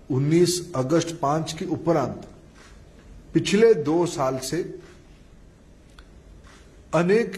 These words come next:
काम हुए हैं और आज मैं मानता हूं, उन सारे कामों में विश्वास रखते हुए देवेंद्र जी और सुरजीत जी की joining उस गति,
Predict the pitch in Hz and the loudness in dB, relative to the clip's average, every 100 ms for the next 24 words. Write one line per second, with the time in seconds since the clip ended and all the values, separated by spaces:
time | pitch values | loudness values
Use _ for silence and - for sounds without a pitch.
0 | - 135 147 151 104 139 151 165 190 - | -8 -4 -4 -6 -6 -4 -2 -4 -8 -14
1 | - - - - _ - - 143 143 - | -20 -20 -20 -20 _ -20 -6 -4 -4 -6
2 | 143 175 156 156 135 123 127 147 139 180 | 0 0 0 -4 -4 -6 -8 -10 -10 -10
3 | 156 139 123 139 135 156 147 127 135 135 | -10 -12 -10 -6 -6 -6 -6 -8 -6 -6
4 | 131 123 123 - 151 147 117 113 - 170 | -6 -6 -6 -6 -6 -6 -10 -6 0 0
5 | 113 - - - - - - - 117 127 | 0 -6 -12 -20 -20 -20 -20 -12 -2 0
6 | 147 147 139 117 147 131 127 120 117 113 | 2 0 -4 -2 2 2 2 2 0 -2
7 | - 127 117 135 120 123 - 117 123 120 | -2 -4 0 -2 -2 -6 -4 -4 0 0
8 | 135 180 185 - - - - - - 185 | 0 -4 -6 -14 -20 -20 -20 -16 -2 0
9 | - - - - - 113 147 156 170 175 | 0 -4 -12 -18 -14 0 0 0 -2 -2
10 | 107 - | -4 -10